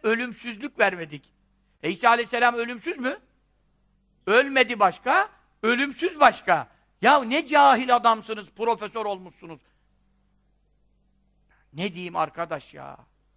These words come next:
Bir şey diyorum, ondan sonra dava mahkemelik oluyoruz ya. Bir şey demeyeyim ya ben. Ben ayet hadis okuyayım ya.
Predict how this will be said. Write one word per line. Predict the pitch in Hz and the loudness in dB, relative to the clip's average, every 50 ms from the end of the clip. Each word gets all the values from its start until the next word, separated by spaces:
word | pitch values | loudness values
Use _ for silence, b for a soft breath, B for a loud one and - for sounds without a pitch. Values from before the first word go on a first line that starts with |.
| _ _ _ | _ _ _
Bir | 165 | -18
şey | 147 190 226 214 180 | -6 -6 -6 -4 -4
diyorum, | 196 196 196 202 202 | -6 -8 -8 -8 -8
ondan | 190 185 - | -10 -12 -10
sonra | 196 196 202 180 | -12 -14 -8 -4
dava | 190 185 180 185 190 185 | 0 0 2 2 0 -2
mahkemelik | 185 185 170 165 - 180 175 180 185 190 165 | -2 -2 -4 -4 -6 -10 -10 -10 -10 -10 -12
oluyoruz | 165 151 143 143 139 127 127 117 127 | -14 -14 -14 -16 -18 -20 -20 _ -20
ya. | 131 131 135 131 135 - _ _ _ _ _ _ _ _ _ _ _ - | -20 -18 -18 -18 -20 -20 _ _ _ _ _ _ _ _ _ _ _ -20
Bir | 185 | -12
şey | 156 208 202 170 | -10 -10 -8 -2
demeyeyim | 226 240 233 220 202 175 156 151 143 | -2 -2 -2 -2 -6 -10 -10 -12 -14
ya | 139 139 131 131 123 127 | -14 -14 -14 -14 -14 -16
ben. | 127 131 131 _ _ _ _ _ - | -18 -18 -18 _ _ _ _ _ 0
Ben | 202 233 | 0 4
ayet | 233 220 226 233 240 226 | 6 6 4 4 4 2
hadis | 214 220 262 254 - | 0 0 0 -4 -10
okuyayım | 190 - _ 151 143 139 135 | -14 -14 _ -16 -16 -14 -14
ya. | 127 123 120 117 127 139 | -14 -14 -16 -16 -18 -20